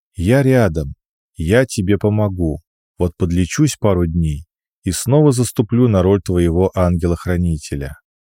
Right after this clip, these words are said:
Вот о чем он сейчас думал. А потом получил от нее сообщение и перечитывал, перечитывал.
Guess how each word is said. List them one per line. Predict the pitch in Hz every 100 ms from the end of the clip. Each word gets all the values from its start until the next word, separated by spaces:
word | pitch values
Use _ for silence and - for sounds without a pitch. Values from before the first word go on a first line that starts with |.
| _ -
Вот | 78 107 151 131
о |
чем | 113 - 110
он | 110
сейчас | - 92 - 90 85
думал. | 82 78 71 69 - _ _ _ _
А | - 90
потом | 101 98 170 180
получил | 151 135 117 143
от | 143 123
нее | 117 123
сообщение | - 127 - - 127 107 90 82
и |
перечитывал, | 80 87 82 78 - 127 - 107 98
перечитывал. | - 78 76 - 113 117 95 87 85